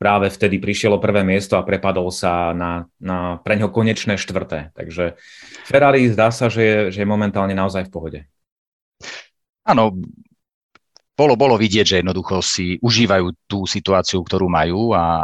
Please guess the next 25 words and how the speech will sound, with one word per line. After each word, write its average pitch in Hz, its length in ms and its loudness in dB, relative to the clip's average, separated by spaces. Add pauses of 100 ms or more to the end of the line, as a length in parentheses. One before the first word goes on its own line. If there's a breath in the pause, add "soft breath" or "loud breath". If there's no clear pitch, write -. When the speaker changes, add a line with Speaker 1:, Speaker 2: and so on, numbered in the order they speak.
Speaker 2:
ako - 160 -4
na 87 160 0
tom 90 160 -4
sú, 101 480 -4
urobili 87 480 -2
Speaker 1:
Mhm. 95 80 -16
Speaker 2:
kus 92 160 -4
dobrej 90 320 2
roboty 92 480 -2
pri 82 320 -8
prechode 82 400 -2
na 80 240 -2
nové 82 240 0
pravidlá. 90 640 -2 (220)
Nové 82 400 -4
technické 87 400 -4
predpisy 90 400 -4
sú 87 160 -4
vždy 85 320 0
veľkou 85 320 0
lotériou 87 640 0
a 82 240 2 (720 loud breath)
vždy 82 640 0
je 95 240 -2
to, 92 400 0